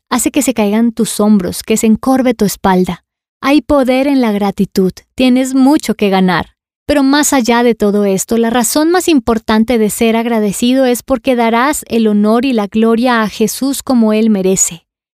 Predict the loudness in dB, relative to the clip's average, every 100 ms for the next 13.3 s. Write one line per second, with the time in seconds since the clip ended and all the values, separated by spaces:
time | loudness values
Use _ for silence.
0 | _ _ -4 0 0 0 0 0 0 0
1 | 0 -4 0 -2 -2 -6 -4 0 0 0
2 | 2 4 4 4 2 0 -2 -2 -2 -2
3 | -2 0 0 0 -2 -2 -2 -4 0 -2
4 | -2 _ _ _ 0 0 2 2 2 2
5 | 0 -2 -2 0 -2 0 2 2 0 0
6 | 2 2 0 -2 -2 -2 -2 -2 -2 -2
7 | -2 0 0 0 -2 -2 -2 0 2 2
8 | -2 0 0 0 -2 0 0 0 2 2
9 | 2 0 -8 -18 _ _ _ _ -4 -2
10 | 0 0 2 0 -2 -2 0 2 2 2
11 | -4 -4 -4 0 0 0 0 0 0 0
12 | -2 -2 -2 0 0 0 0 0 -2 -2
13 | -2 0 -4